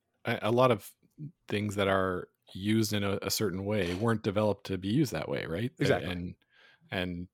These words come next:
Speaker 1: it's just, "Hey, we thought of using it this way, so that's what we do."
Speaker 2: Yeah. So all of these things come together in curling, I think, when, when we have these new innovations, and they, and we have to think about them within the spirit of curling. So I pulled from the World Curling Federation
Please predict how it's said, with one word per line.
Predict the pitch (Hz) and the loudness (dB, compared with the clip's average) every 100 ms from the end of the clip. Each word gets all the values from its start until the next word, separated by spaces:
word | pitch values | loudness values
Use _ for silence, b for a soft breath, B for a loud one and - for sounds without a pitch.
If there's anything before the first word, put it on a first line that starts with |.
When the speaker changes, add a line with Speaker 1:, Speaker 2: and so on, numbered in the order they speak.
| _ _ 320 | _ _ -16
Speaker 1:
it's | 330 - | -12 -8
just, | - 92 - | -4 -4 4
"Hey, | 131 104 | 6 6
we | 87 90 - - | 4 -4 -4 2
thought | 95 | 2
of | 95 107 _ - | 2 -2 _ -4
using | 107 123 | 0 0
it | 127 - | 0 0
this | 165 - | -2 -2
way, | 85 | -8
so | 85 78 95 104 - - | -8 -6 -6 -8 -14 -4
that's | 104 - | -2 0
what | 131 | -2
we | 123 | -2
do." | 156 127 - _ _ - | 0 -2 -6 _ _ 4
Speaker 2:
Yeah. | 190 113 - b b b | 8 8 4 b b b
So | - 185 180 180 - | 6 10 10 8 6
all | 226 302 | 8 8
of | 247 | 8
these | 240 - | 6 6
things | 190 175 - | 4 2 2
come | 151 143 | -2 -2
together | - - 147 147 98 95 110 _ _ _ - | -4 8 10 10 8 0 -6 _ _ _ 6
in | 175 175 170 | 10 10 8
curling, | - 262 294 139 104 110 | 8 10 10 8 2 -2
I | 117 | -2
think, | 120 117 107 127 | 0 2 0 2
when, | 139 | 2
when | 143 143 | 4 4
we | 139 | 8
have | 160 156 | 8 6
these | 147 156 | 2 0
new | 143 | 0
innovations, | 120 113 190 208 - 104 117 B B B B | 0 4 4 4 2 -2 -6 B B B B
and | 165 170 | 4 8
they, | 175 175 170 170 - _ - | 8 10 12 10 6 _ 4
and | 175 | 8
we | |
have | 208 | 8
to | 214 | 6
think | 214 214 | 2 2
about | 190 180 | 6 6
them | 175 160 | 6 2
within | 156 151 - 180 180 | 2 0 4 6 8
the | 170 | 6
spirit | - - 147 151 147 | 0 2 6 6 6
of | 123 117 | 2 -2
curling. | - 113 95 92 | 0 -2 -2 0
So | 143 | 2
I | 120 | 2
pulled | - 220 220 - | 6 6 6 4
from | 160 | 6
the | 160 | 6
World | 135 143 139 | 6 6 6
Curling | - 131 127 120 | 2 2 2 2
Federation | 117 104 98 98 - 104 98 | 2 4 2 -2 -2 -4 -6